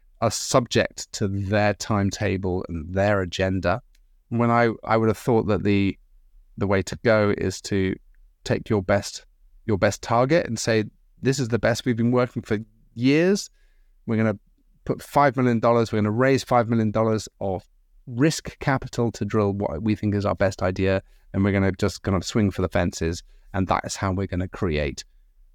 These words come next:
potentially create a two hundred, a five hundred, a billion dollar asset." Um, but we might not make it.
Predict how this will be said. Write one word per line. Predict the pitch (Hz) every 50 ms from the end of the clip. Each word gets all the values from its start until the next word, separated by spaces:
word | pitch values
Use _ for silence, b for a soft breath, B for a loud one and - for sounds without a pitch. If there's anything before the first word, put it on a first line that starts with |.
| _ - _ _ _
potentially | - - - - 160 156 127 - - 107
create | - - - 113 98 90 87 90 92 - - - _ _ -
a | 101 90 87 82 - _
two | - - 139 120
hundred, | 92 107 92 90 90 -
a |
five | - - 120 110 107 92
hundred, | 104 104 92 92 87
a | 87 - -
billion | - 110 104 95 92 92
dollar | 87 95 90 85 80 104
asset." | 120 123 120 110 - 131 113 110 - - - - _ - - - - - - - - - _ - - - _ - - - - _ _ _ - _ - - - _ _ -
Um, | 104 101 101 101 98 90 - _ _ -
but | 120 107
we | 107 101
might | 95 92 92 -
not | 101 101 87 -
make | 80 76 69 - - -
it. | - -